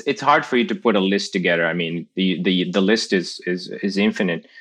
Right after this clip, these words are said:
We do believe that that's going to be the same really soon for digital dollars, right?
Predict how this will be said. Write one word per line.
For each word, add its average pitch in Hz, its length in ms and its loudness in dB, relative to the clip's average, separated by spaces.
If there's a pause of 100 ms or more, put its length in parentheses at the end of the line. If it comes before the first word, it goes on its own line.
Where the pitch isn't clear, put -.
(440)
We 123 140 4
do 160 160 4
believe 156 320 2
that 113 120 4
that's 113 200 2
going 123 180 2
to 123 60 0
be 117 140 4
the 113 100 4
same 110 480 2
really 110 240 2
soon 110 260 2
for 113 160 0
digital 117 400 2
dollars, 87 400 0
right? 87 200 2